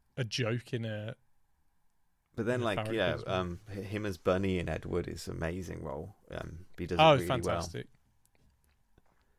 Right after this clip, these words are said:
Speaker 1: I'm trying to think what my favourite. I'm definitely Ghostbusters. That's, I think that's a given. Groundhog Day.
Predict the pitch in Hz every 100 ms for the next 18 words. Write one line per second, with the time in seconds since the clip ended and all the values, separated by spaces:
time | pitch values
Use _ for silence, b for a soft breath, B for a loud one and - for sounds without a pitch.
0 | - B B B B _ - - B B
1 | B - 123 190 175 101 104 101 101 -
2 | 104 107 110 _ - 131 131 180 170 139
3 | 127 107 110 - 117 - 113 117 117 -
4 | - 127 - 127 - - 131 - 107 113
5 | 107 110 107 107 117 117 110 113 104 110
6 | 110 110